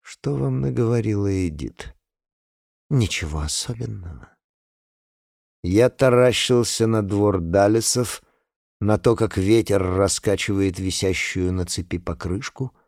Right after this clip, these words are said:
точно маятник гипнотизера, на куче опавших листьев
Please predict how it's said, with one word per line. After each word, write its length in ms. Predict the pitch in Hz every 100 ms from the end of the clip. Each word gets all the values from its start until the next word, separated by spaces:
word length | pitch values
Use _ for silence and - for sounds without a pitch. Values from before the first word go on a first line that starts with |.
| _ _ _ _
точно 400 | 110 - - 110
маятник 640 | 110 110 110 110 - 110 104
гипнотизера, 1080 | 104 104 110 98 - 98 98 107 104 110 - _ _ _ _ _ _ _ _ _
на 180 | 98 104
куче 340 | 113 110 107
опавших 520 | 98 98 92 - 90
листьев 680 | 87 87 101 - - 123 -